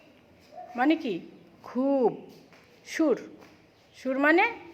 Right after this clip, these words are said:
গানের সুর। পুষ্টি, এই পুষ্টি শব্দটা তোমাদের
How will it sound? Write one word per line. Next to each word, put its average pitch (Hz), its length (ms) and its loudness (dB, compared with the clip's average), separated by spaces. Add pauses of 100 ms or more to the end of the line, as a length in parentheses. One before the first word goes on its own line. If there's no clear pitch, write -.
(340)
গানের 262 460 6
সুর। 190 520 -8 (800)
পুষ্টি, 302 560 -2 (1200)
এই 214 80 -4
পুষ্টি 285 380 -6
শব্দটা 277 400 0
তোমাদের 254 380 0